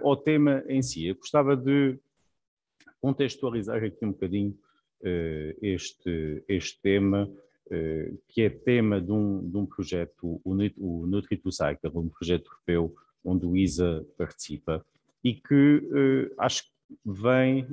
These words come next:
eh, vem ajudar um bocadinho a,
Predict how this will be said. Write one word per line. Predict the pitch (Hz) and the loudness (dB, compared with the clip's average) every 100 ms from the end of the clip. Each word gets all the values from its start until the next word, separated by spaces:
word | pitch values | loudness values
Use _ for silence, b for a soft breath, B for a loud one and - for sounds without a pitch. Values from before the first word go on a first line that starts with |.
| 143 | -8
eh, | 120 110 104 98 95 90 80 | -2 0 0 0 0 -4 -4
vem | 104 117 113 | -2 0 2
ajudar | 110 87 101 113 107 | 0 0 -2 -2 -2
um | |
bocadinho | 101 - 92 104 107 101 | -6 -6 -4 -2 -2 -4
a, | 98 | -4